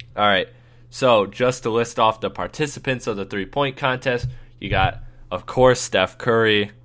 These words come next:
I mean, obviously the defending champion and the three-point god.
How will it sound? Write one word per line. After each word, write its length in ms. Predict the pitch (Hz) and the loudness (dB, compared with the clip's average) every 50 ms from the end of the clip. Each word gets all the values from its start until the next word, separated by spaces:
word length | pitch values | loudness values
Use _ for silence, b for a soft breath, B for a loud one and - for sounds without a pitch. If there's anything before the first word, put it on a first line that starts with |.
| - - | -20 -18
I 160 | 87 85 85 | -16 -14 -14
mean, 220 | 85 80 80 80 - | -14 -16 -18 -12 -6
obviously 500 | - 92 95 95 92 92 90 - 98 98 95 | -4 -2 -2 -2 -2 -4 -8 -8 -6 -6 -6
the 120 | 90 92 | -8 -10
defending 480 | 87 95 - - 104 101 98 98 92 92 | -14 -16 -8 -4 -4 -4 -2 -4 -6 -6
champion 460 | - - 113 107 98 - 110 107 104 | -4 -2 -2 -2 -2 -2 -6 -6 -6
and 220 | 95 90 90 85 - - b b b b b b | -6 -8 -8 -12 -18 -20 b b b b b b
the 100 | - 101 | -12 -10
three-point 600 | 101 - 110 110 110 101 - 113 107 95 87 - | -8 -6 -6 -6 -6 -4 -4 -2 -2 -2 -2 -2
god. 420 | - 110 107 104 98 95 98 98 | 2 4 4 6 6 4 2 0